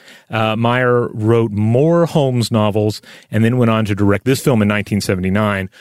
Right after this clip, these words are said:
followed by Star Trek Two, The Wrath of Khan in nineteen eighty-two and Star Trek The Undiscovered Country in nineteen ninety-one,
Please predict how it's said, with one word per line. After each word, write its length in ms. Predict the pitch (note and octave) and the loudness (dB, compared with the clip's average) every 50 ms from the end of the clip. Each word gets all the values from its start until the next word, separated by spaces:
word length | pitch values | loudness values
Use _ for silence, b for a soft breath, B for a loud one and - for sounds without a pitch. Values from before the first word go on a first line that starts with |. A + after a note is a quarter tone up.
| B B B B B | B B B B B
followed 400 | - C3 A#2 A2 G#2+ G#2+ G#2 F#2 | -4 -2 -2 0 0 -2 -2 -2
by 360 | F#2+ G2+ F#2+ F#2+ F#2+ F#2 F2 b b b b b | -2 -2 -2 -2 -2 -4 -6 b b b b b
Star 320 | - - - A#2 A2+ B2 | -12 -4 -2 0 0 0
Trek 340 | A2+ - - C3 A#2+ - - | -2 -2 -4 -4 -4 -4 -6
Two, 260 | - - D3+ D3 D#3 | -4 -2 0 0 2
The 120 | C3+ A#2 G#2+ | 2 2 2
Wrath 240 | A2 A2 A2 - | 2 0 0 -4
of 100 | A2 - | -6 -8
Khan 400 | - - - C3 C3 C#3 D3 D3 | -8 -6 -4 -2 0 0 0 0
in 80 | B2 G#2+ | 0 0
nineteen 380 | A2 A2 A2 G#2+ - B2 A2+ A2 | 0 0 -2 -2 -2 -2 0 0
eighty-two 600 | G#2 G2+ G2 - - - D#3 D#3 D#3 D#3 D3+ - - | 0 -2 -4 -6 -2 -2 0 2 2 2 0 0 -2
and 400 | A2+ A2+ A2 A2 A2 G#2+ G#2 - | -2 -2 -2 0 -2 -2 -2 -4
Star 200 | - - A2+ A2 | -2 -2 -2 -2
Trek 180 | - B2 G#2+ | 0 -2 -2
The 100 | - A2 | 0 0
Undiscovered 460 | G#2+ G#2 G#2 F#2+ - A2+ G2 G2+ F#2 - | 0 0 0 -2 -2 -2 -2 -2 -4 -4
Country 440 | - G3+ A3+ G3+ - D#3+ D3+ C#3 | -2 -2 -2 0 0 0 0 0
in 80 | B2 A#2 | 0 0
nineteen 340 | G#2+ G#2 G#2 - - G#2+ G#2 | 0 -2 -2 -4 -4 -2 -2
ninety-one, 540 | G#2 G2+ G2 G2 G2 G#2 A2+ A2 G#2 G2+ | -2 -2 -2 -2 0 2 2 2 0 0